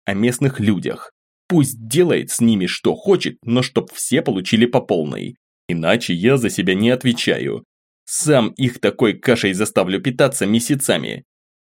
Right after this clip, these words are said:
К еде после границы я стал относиться более чем серьезно, и такое надругательство над кашей, пусть и не слишком аппетитной, прощать нельзя.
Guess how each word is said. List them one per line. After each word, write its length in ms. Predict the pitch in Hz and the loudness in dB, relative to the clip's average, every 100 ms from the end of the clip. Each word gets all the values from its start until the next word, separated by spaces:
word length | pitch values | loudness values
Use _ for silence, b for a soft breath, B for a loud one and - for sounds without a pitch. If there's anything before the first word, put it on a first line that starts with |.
| - | -8
К 100 | - | -6
еде 500 | 98 107 98 131 123 | 0 0 0 0 0
после 360 | 107 101 101 | 2 0 -2
границы 560 | 98 120 143 127 92 - | 0 2 4 2 0 -4
я 260 | 85 143 170 | 0 0 0
стал 240 | - 135 | 2 2
относиться 580 | 127 131 127 185 185 98 | 2 0 0 -2 0 0
более 460 | 92 147 147 139 | 2 2 4 2
чем 200 | - 135 | 2 0
серьезно, 680 | 120 101 98 143 170 110 85 - _ - | 0 -2 2 4 4 2 -6 -10 _ 0
и 80 | |
такое 320 | 202 185 165 135 | 2 2 2 2
надругательство 800 | 127 131 123 110 104 92 - 95 | 0 0 2 0 0 -10 -6 -4
над 220 | 90 92 | -4 -2
кашей, 420 | 151 165 - 87 | 0 0 0 -4
пусть 300 | - 131 120 | 0 -2 0
и 80 | 135 | 0
не 140 | 139 | 0
слишком 420 | 151 147 120 110 98 | 2 0 0 0 -2
аппетитной, 560 | 101 143 120 117 80 | -4 -4 -2 -2 -4
прощать 500 | - 127 135 - 82 | 0 0 0 0 2
нельзя. 520 | 117 127 127 131 53 | 4 4 4 2 0